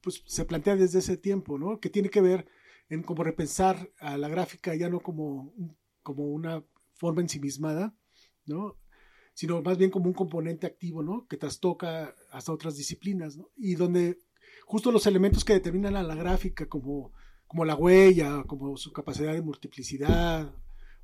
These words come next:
o co-, eh, o como el soporte, en fin, esos elementos que la conforman, pues ya no son solo vistos como elementos de una técnica o de un medio, sino también son como formas, eh, conceptuales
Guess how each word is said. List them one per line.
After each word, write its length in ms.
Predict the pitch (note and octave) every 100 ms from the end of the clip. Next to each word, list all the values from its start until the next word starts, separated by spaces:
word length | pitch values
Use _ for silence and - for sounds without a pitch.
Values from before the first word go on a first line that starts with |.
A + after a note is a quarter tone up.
| -
o 140 | C#3+
co-, 180 | - D3 -
eh, 160 | D3+
o 120 | C3+ -
como 140 | D3
el 60 | C#3+
soporte, 520 | D3+ - E3 F3 F3
en 60 | C#3+
fin, 400 | F#3+ C4+ A#3+ - -
esos 200 | E3+ -
elementos 420 | F#3+ E3 E3 F#3
que 120 | -
la 140 | C#3+ C#3
conforman, 520 | - C#3 F3 E3 G3+ _ - - _ -
pues 120 | F3+
ya 60 | A3+
no 60 | A#3
son 340 | B3 A#3 A3 -
solo 240 | - G#3+
vistos 300 | G#3 G#3 G#3
como 360 | - F3 E3 D#3+
elementos 520 | D#3 D#3+ F3 G3+ F#3
de 60 | E3
una 140 | E3
técnica 720 | D#3 E3 D#3 D#3 - B2+ B2 -
o 140 | C#3
de 60 | C#3+
un 120 | D#3+
medio, 420 | E3 D#3 D#3+ F3+ _ _
sino 280 | - E3 D#3
también 260 | D#3+ E3 F3+
son 140 | F#3+
como 320 | F3+ F3 E3
formas, 600 | D3 E3+ D#3 E3+ - - -
eh, 460 | C#3 C3+ C3 B2+ B2
conceptuales 840 | D3 C3+ C#3+ - E3 D#3 C#3 -